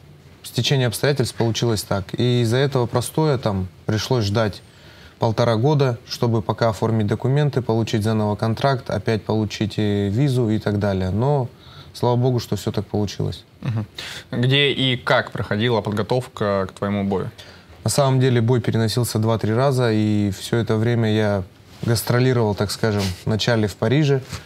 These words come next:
Speaker 1: на сборах M M A Factory. Там известные многие выходцы. Сириган, который дрался и в, в U F C за чемпионские титулы. Там очень много хороших было ребят. Потом поехал в Таиланд. Там уже проводил кемп. Э,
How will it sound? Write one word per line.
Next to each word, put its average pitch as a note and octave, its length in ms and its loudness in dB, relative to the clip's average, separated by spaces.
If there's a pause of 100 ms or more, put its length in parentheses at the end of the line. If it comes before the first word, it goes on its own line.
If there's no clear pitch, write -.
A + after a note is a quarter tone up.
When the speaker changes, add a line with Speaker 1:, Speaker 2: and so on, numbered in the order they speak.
(120)
Speaker 1:
на A#2+ 120 0
сборах A#2 420 2
M A2+ 80 0
M A#2 160 2
A A2 160 -2
Factory. G#2 400 -2 (380)
Там A2 180 0
известные A2 440 0
многие G#2+ 320 0
выходцы. G#2 460 -2
Сириган, A#2+ 560 0
который G2+ 340 -2
дрался G#2 340 -2
и G2+ 280 0
в, F2+ 120 -8 (340)
в - 120 -6
U A2 200 2
F F#2+ 80 -2
C A#2 240 0
за G2+ 400 0
чемпионские B2 600 -2
титулы. G#2 420 -2 (600)
Там A#2 180 2
очень A2+ 220 -2
много G#2+ 200 0
хороших G#2+ 380 -2
было G#2+ 240 0
ребят. A#2+ 460 0
Потом A2 320 -2
поехал G#2+ 360 0
в F#2 100 -8
Таиланд. B2+ 460 0 (840)
Там A#2 180 4
уже A2 180 2
проводил A2 480 2
кемп. A2+ 340 0 (720)
Э, G#2 500 0